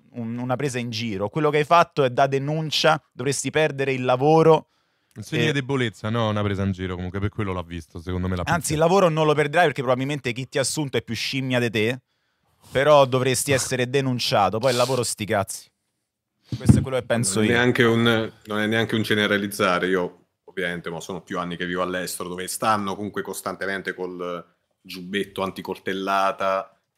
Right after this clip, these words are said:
Speaker 3: e trovi sia quello gigante sia quello che è grosso, però studia giurisprudenza durante il giorno e fa il buttafuori la notte. E io credo di non aver mai visto pizze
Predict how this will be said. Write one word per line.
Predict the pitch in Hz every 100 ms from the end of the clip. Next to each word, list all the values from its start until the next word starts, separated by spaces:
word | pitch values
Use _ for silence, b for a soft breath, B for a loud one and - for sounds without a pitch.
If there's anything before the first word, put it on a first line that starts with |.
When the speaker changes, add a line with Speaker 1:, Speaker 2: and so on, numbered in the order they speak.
| _ -
Speaker 3:
e | 92 87 87
trovi | 117 120 113 107 104
sia | 98 131 120 113 113
quello | - 117 101
gigante | 110 131 104 107 101
sia | 90 107
quello | 92 104
che | 90 110
è |
grosso, | 107 101 98 - 95
però | 87
studia | - 95 90 90 90
giurisprudenza | - 90 - - 90 90 87 85 90
durante | 87 87 101
il | 101
giorno | 90 90 82 90 92
e | 87
fa | - 87 85
il | 85
buttafuori | 82 - 87 - 87
la | 85
notte. | 95 101 107 80 - _ _ _ _
E | - 101 95 101 - - 92 _ 92
io | 110
credo | 110 113
di | 107
non | 101
aver | 101 107
mai | 107
visto | 104 101 - 98
pizze | 104 95 - - 95 90 -